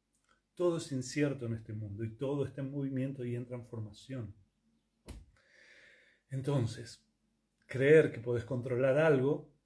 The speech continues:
es una de las certezas que busca la mente, como una protección, como un cuidado, como un, bueno, me tapo, no miro, no veo la verdad, no, la mente justo lo que se la llama es como la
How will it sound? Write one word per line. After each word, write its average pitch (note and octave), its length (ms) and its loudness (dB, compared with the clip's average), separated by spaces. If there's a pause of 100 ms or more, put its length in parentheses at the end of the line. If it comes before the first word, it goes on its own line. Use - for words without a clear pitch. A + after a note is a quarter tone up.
(420)
es - 160 -10
una D#3+ 160 2
de C#3 60 4
las A#2 180 0
certezas B2 500 -4
que - 140 -6
busca B2 320 0
la B2 100 2
mente, G#2 480 -2 (200)
como C#3 200 -4
una G3 300 0
protección, B2+ 640 -4
como A#2+ 240 -4
un D3+ 120 0
cuidado, A#2+ 640 2
como A#2+ 260 -4
un, C#3+ 340 -2 (260)
bueno, A#2+ 260 -2
me C3 180 0
tapo, F#3+ 680 4
no D#3+ 160 4
miro, E3+ 500 6
no E3 160 4
veo F3 300 10
la C#3+ 180 6
verdad, D3 720 4 (100)
no, D3+ 360 -2 (460)
la A2+ 100 -6
mente D3 260 0
justo B2+ 380 -6
lo G#2+ 180 -6
que F#2+ 80 -12
se - 160 -14
la G#2+ 260 -8
llama C3 440 -8
es G#2 120 -16
como G#2 280 -12
la F#2 360 -14